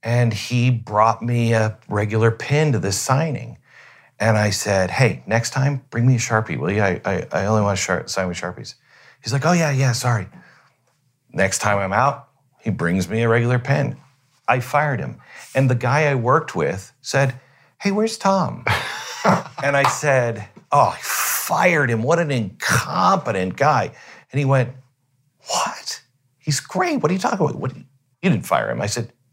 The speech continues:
Speaker 1: "Yes, he's incompetent." "What did he do?"
Speaker 2: Brought me the wrong pen.
Speaker 1: He brought, and saying it like, th-, you're not gonna believe this. He brought me the wrong pen. What a monster, okay? What a
Speaker 2: Yeah.
Speaker 1: monster. Um,
Speaker 2: Wow.
Speaker 1: so thinking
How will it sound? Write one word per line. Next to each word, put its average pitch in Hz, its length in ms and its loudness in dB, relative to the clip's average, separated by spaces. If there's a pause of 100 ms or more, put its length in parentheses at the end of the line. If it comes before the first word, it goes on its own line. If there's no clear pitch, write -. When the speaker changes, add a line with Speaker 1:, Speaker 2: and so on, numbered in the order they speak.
(120)
Speaker 1:
"Yes, - 300 0
he's 143 180 -2
incompetent." 156 520 0 (420)
"What 196 100 2
did 196 100 0
he 196 100 -2
do?" 202 340 0 (400)
Speaker 2:
Brought 123 160 4
me 123 60 -2
the 131 60 -6
wrong 139 240 0
pen. 131 380 0 (180)
Speaker 1:
He 240 100 0
brought, 220 360 0
and 160 100 4
saying 247 380 2
it 208 120 0
like, 143 420 0 (200)
th-, 127 320 0
you're 214 100 6
not 131 160 2
gonna 110 140 0
believe 104 560 -2
this. 110 420 0 (300)
He 254 120 0
brought 233 340 2
me 226 100 -2
the 196 100 0
wrong 180 340 2
pen. 185 420 0
What 170 160 2
a 165 40 0
monster, 143 720 -2 (140)
okay? 127 280 2
What 135 200 0
a - 60 -2
Speaker 2:
Yeah. - 40 -10
Speaker 1:
monster. - 460 -2 (800)
Um, 107 580 0
Speaker 2:
Wow. 98 600 0
Speaker 1:
so 139 240 2
thinking 170 800 0